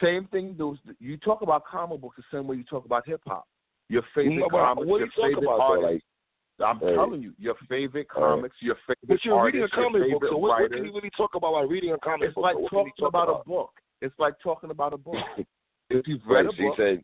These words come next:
Speaker 1: and you like
Speaker 2: when
Speaker 1: it a lot,
Speaker 2: Spider-Man beat
Speaker 1: you
Speaker 2: up,
Speaker 1: talk about the
Speaker 2: um,
Speaker 1: book.
Speaker 2: Right.
Speaker 1: I'm t-, I'm
Speaker 2: Go ahead.
Speaker 1: telling you. So, so
Speaker 2: Okay.
Speaker 1: back to the thing. O-Red was a
Speaker 2: Go ahead.
Speaker 1: clear thirty. This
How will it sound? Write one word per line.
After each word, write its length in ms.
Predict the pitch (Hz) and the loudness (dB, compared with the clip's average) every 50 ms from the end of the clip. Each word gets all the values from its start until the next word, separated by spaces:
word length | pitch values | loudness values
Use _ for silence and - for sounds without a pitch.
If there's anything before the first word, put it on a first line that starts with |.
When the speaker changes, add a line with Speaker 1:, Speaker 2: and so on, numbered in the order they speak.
| - - | -10 -16
Speaker 1:
and 120 | - 120 117 | -16 -14 -12
you 100 | 113 110 | -4 -2
like 220 | 120 123 123 - | -2 -2 -2 0
Speaker 2:
when 120 | 85 - | -2 0
Speaker 1:
it 40 | 147 | 0
a 20 | 147 | 2
lot, 140 | 139 - | 4 6
Speaker 2:
Spider-Man 360 | 127 101 98 98 98 101 98 90 | 6 6 4 4 2 2 2 2
beat 160 | 82 95 98 101 | 0 0 2 2
Speaker 1:
you 40 | 101 | 4
Speaker 2:
up, 40 | 98 | 4
Speaker 1:
talk 120 | 98 - | 4 4
about 300 | 95 95 92 90 90 87 | 4 4 6 6 6 4
the 40 | 85 | 2
Speaker 2:
um, 80 | 87 82 | 0 -2
Speaker 1:
book. 260 | 117 123 127 139 - _ _ _ _ _ _ _ _ _ _ _ _ _ _ _ _ _ _ _ _ - | -4 -4 -4 -4 -6 _ _ _ _ _ _ _ _ _ _ _ _ _ _ _ _ _ _ _ _ -4
Speaker 2:
Right. 320 | - 92 87 80 69 50 - _ _ _ _ _ _ _ _ - | 0 0 2 2 0 -2 -8 _ _ _ _ _ _ _ _ -2
Speaker 1:
I'm 180 | 123 143 143 | 0 0 0
t-, 120 | 139 - - - | -2 -6 -2 0
I'm 180 | 151 147 143 135 - | 0 0 -2 -2 0
Speaker 2:
Go 60 | 104 | 2
ahead. 120 | 104 95 | 4 4
Speaker 1:
telling 240 | 190 185 180 147 120 | 4 2 -2 -6 -10
you. 140 | 110 80 - _ _ _ _ _ - | -12 -14 -18 _ _ _ _ _ -4
So, 260 | 160 151 135 107 - - - | -2 -2 -2 -2 -6 -6 -2
so 80 | - - | 0 0
Speaker 2:
Okay. 120 | - - 160 | 2 2 2
Speaker 1:
back 200 | 156 175 - - | 0 0 -2 -6
to 60 | - 123 | -14 -16
the 80 | 131 | -14
thing. 260 | - - 120 101 85 - _ _ _ _ _ _ _ _ - | -12 -10 -10 -10 -10 -14 _ _ _ _ _ _ _ _ 0
O-Red 640 | 143 175 196 208 214 190 185 180 170 147 139 139 - - - 147 147 _ _ _ _ | 0 0 0 -2 -4 -6 -6 -6 -6 -6 -8 -12 -18 -20 -20 -20 -20 _ _ _ _
was 160 | - 139 151 147 _ _ - | -8 -8 -8 -8 _ _ -10
a 140 | 135 123 110 _ - | -10 -10 -12 _ -6
Speaker 2:
Go 100 | 139 147 147 | -6 -4 -4
ahead. 100 | 135 160 | -4 -4
Speaker 1:
clear 260 | 165 170 175 175 175 175 - _ - - | -4 -4 -2 -2 -2 -2 -4 _ -10 -8
thirty. 420 | 180 165 - - 117 101 92 101 - _ _ _ _ - | -8 -8 -8 -8 -12 -12 -12 -14 -16 _ _ _ _ -2
This 100 | 131 139 | -2 -2